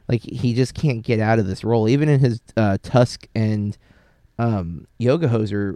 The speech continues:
character that he is with for Kevin Smith, he has this over-the-top character performance, and it's just like, "Dude, will you chill out with these big characters?" But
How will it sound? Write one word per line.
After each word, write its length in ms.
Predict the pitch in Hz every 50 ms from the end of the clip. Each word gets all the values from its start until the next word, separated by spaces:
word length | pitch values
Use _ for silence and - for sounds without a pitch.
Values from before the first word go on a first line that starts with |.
| - -
character 520 | - - - 113 110 107 101 - - 104 101
that 120 | 98 98
he 180 | 104 107 104 107
is 160 | 107 101 98
with 200 | 98 101 101 101
for 120 | - - 98
Kevin 260 | - 120 107 101 101
Smith, 420 | - - 113 123 113 107 104 - _ _ _ _ _ _ _ _ _
he 200 | _ - - 123
has 280 | 113 117 110 110 101 -
this 220 | 110 110 104 - _ -
over-the-top 840 | 117 113 117 113 120 120 120 135 131 - - - 101 98 98 101 _ _ -
character 460 | - - 135 160 196 180 156 - 113
performance, 540 | - 107 98 - 107 104 104 98 104 104 -
and 80 | - -
it's 80 | 110
just 200 | - - - -
like, 180 | - 110 110 -
"Dude, 400 | - 156 170 160 135 120 110 - - _ _ _ _ _ _ _ _ _ _ _ _ _ _ _
will 80 | - 135
you 220 | 127 127 127 127
chill 500 | 123 - - - - 180 175 170 165 151
out 320 | 135 131 139 147 147 131 -
with 120 | - 123 -
these 160 | 131 120 117
big 300 | - - 147 139 117 123
characters?" 720 | - - 135 127 135 135 131 - - 85 98 - - - - -
But 260 | 135 127 113 107 -